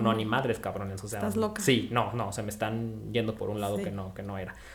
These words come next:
Speaker 2: Qué buena, qué, qué buena época, pero que la recuerdo con un chingo de cariño, la neta. Todo
Speaker 1: Sí,
Speaker 2: lo de
Speaker 1: estuvo
Speaker 2: multinivel lo
Speaker 1: padrísimo.
Speaker 2: pasamos padrísimo, estuvo muy chingón. Qué chido, prima.
Speaker 1: Sí, antes sí.
Speaker 2: Este, creo que como conclusión podemos dejar eso, ¿no? Que la gente lo intente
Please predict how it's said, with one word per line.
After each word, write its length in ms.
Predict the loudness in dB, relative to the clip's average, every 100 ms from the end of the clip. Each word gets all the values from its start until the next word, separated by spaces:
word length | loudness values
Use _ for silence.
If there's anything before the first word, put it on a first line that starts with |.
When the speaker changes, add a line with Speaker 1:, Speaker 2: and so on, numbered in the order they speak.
| -16 -16 -16 -14 0
Speaker 2:
Qué 80 | 4
buena, 360 | 4 4 2
qué, 180 | -2 0
qué 140 | 2
buena 680 | 4 4 4 4 2 -2 0
época, 380 | 0 2 -2 6
pero 160 | 8 10
que 120 | 6
la 220 | 8 10 10
recuerdo 300 | 10 8 8
con 80 |
un 80 | 4
chingo 180 | 4 6
de 60 | 6
cariño, 280 | 6 4 0
la 100 | -2
neta. 220 | -4 -8 -2
Todo 160 | 4 6
Speaker 1:
Sí, 60 |
Speaker 2:
lo 60 | 6
de 140 | 6 4
Speaker 1:
estuvo 220 | 2 2
Speaker 2:
multinivel 140 | 2
lo 60 | 2
Speaker 1:
padrísimo. 140 | 2 0
Speaker 2:
pasamos 500 | 0 0 -2 -6 -12 -20 -20 -2
padrísimo, 460 | 2 2 2 -4 -8 -8
estuvo 240 | -2 0
muy 240 | 2 0 -2
chingón. 320 | -6 -8 -10 -14 -20 -20 -20 -4
Qué 120 | 0 6
chido, 260 | 10 10
prima. 320 | 8 4 0 -6 -10
Speaker 1:
Sí, 140 | -6
antes 280 | -6 -6 -8
sí. 180 | -8 -8 -8 4
Speaker 2:
Este, 680 | 6 6 4 6 6 6 6
creo 140 | 6
que 80 | 6
como 180 | 4 4
conclusión 380 | 2 0 0 2
podemos 240 | 2 0
dejar 200 | -2 0
eso, 120 | -2 -2
¿no? 160 | -4
Que 80 | 0
la 100 | 0
gente 200 | 0 -2
lo 60 | -2
intente 300 | -2 -4